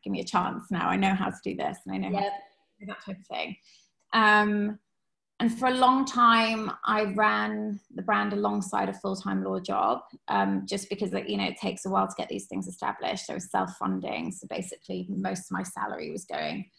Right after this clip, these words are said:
Speaker 1: into the brand to build it. And then I took it full-time a couple of years ago.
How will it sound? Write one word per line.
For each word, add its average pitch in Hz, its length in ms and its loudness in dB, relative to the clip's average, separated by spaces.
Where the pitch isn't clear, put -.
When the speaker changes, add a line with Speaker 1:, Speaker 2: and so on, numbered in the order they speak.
Speaker 1:
into 233 300 0
the 208 80 -12
brand 208 380 -2
to - 120 -20
build - 260 0
it. - 300 0
And 220 180 -4
then 214 440 -2
I 214 60 -6
took 208 200 -14
it - 180 -8
full-time 202 680 -4
a - 100 -20
couple 220 220 -10
of 208 80 -10
years 208 240 -4
ago. 220 400 -2